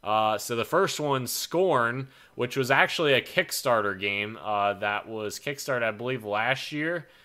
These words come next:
and it is a atmospheric first-person horror game. Uh, it definitely, they didn't really show a whole lot, but it, it had the tone of,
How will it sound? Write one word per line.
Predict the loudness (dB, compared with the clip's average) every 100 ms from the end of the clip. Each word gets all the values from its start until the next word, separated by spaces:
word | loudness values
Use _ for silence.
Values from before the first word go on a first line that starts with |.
| _ _
and | -6 0 2 2 0 -4
it | -4
is | -2 0
a | 0 0 -2
atmospheric | 0 0 0 -6 -6 -8 -4 -2 -2 -8 -20
first-person | -8 -2 -2 -4 -6 -4 -4 -6 -10
horror | -10 -6 -2 0 -2
game. | -4 -10 -10 -14 -20 -14 -4
Uh, | 0 0 -2 -6 -14
it | -4
definitely, | 0 0 2 0 0 -2
they | -4 -2
didn't | -2 0
really | 2 4 2
show | 2 4 4
a |
whole | 2 -2 0
lot, | 4 4 2
but | -2 -2
it, | -4
it | -6 -6 -4 -4 -2
had | 0 0 -2
the | -6
tone | -6 -4 -2 0 -2 -4 -10 -4
of, | 0 2 0 -2 -10 -20